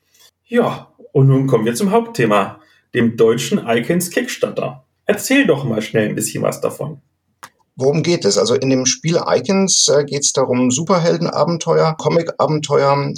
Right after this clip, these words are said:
Speaker 2: im Großen und Ganzen zu erleben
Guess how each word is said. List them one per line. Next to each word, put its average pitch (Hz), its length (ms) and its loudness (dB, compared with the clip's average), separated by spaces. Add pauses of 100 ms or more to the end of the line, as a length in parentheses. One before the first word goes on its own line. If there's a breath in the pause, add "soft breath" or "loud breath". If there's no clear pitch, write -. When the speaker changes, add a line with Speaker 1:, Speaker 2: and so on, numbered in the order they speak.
(120)
Speaker 2:
im 131 140 -2
Großen 127 320 -2
und 131 180 -2
Ganzen 127 600 0
zu - 160 0
erleben 131 640 2